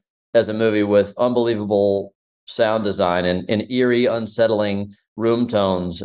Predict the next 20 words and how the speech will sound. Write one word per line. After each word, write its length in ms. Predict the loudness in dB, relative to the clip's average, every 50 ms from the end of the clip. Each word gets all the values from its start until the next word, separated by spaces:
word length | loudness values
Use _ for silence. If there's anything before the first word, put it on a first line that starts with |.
| -4
and 160 | -2 -2 0
things 300 | 2 0 0 0 0 0
that 180 | 0 0 -2 0
just 280 | 0 -2 -2 -2 -2 -2
get 100 | 0 2
under 220 | 2 0 0 -2
your 160 | -2 -2 -2
skin 280 | -2 -2 -2 -2 -2 -2
and 140 | -2 -4 -2
you 100 | 0 2
don't 220 | 2 0 0 -2
know 100 | -4 -2
why. 300 | 0 0 2 2 2 0
They 120 | 0 -2
work 300 | -2 0 -2 -2 -2 -2
on 140 | -2 -2 0
a 80 | 0 0
subconscious 560 | -2 -4 -2 0 0 0 0 0 -2 -4 -4
level. 400 | 0 0 0 2 2 0 0 0
And, 160 | -2 -6 -10